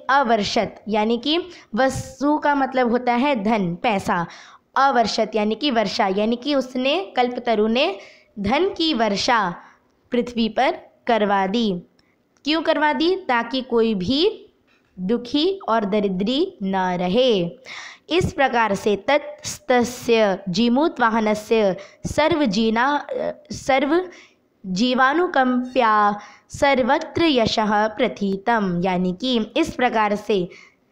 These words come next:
सब, सब जगह पर हर, अ, हर एक कोने में, पृथ्वी के हर एक कोने में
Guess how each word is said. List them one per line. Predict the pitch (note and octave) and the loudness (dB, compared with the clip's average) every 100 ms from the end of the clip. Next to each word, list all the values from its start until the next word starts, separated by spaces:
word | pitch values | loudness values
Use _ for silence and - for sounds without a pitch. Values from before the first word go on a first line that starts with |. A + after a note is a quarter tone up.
| _ | _
सब, | - - B3 B3 B3+ | -20 -6 2 2 2
सब | B3+ - D#4 D#4+ - G3 | 0 0 0 0 -6 -4
जगह | F#3+ A3+ A3 | 0 2 2
पर | A3 A3 G3+ | 2 0 0
हर, | F3+ B3+ D4+ | 0 0 0
अ, | D#4 A#3 A3 | 0 0 0
हर | G3+ C4 D4 | 2 0 2
एक | C#4 C4+ | 0 0
कोने | A#3+ A#3 A#3 | 0 0 0
में, | A3 G#3 | 0 -2
पृथ्वी | A3+ G#3+ G#3+ B3 | -4 -4 -4 -2
के | C4 | -2
हर | A3 D4 - | 0 0 0
एक | B3 B3 | -2 0
कोने | G#3+ G3 G3 | -2 0 0
में | G3 A#3 D4 C4 | 0 0 0 -2